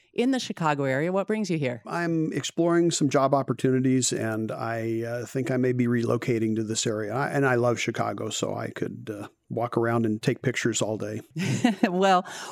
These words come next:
Speaker 1: welcome to the Chicago area. If you end up, uh, in this area, it'll be fun to have you here. But again,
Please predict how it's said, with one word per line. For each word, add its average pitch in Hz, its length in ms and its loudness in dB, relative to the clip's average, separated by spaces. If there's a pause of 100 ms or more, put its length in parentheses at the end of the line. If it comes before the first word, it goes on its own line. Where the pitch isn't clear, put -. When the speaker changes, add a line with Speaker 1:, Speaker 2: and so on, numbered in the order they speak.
Speaker 1:
welcome 240 480 4
to 233 160 0
the 202 120 2
Chicago 175 400 2
area. 165 340 4
If 202 100 -2
you 175 120 2
end 160 160 2
up, 147 240 0
uh, 139 240 2 (420)
in 170 220 2
this 165 160 0
area, 170 380 2
it'll 151 180 0
be 143 100 0
fun 143 360 -2
to 143 100 -4
have 156 240 -2
you 156 100 -2
here. 131 320 0
But 139 160 2
again, 156 400 4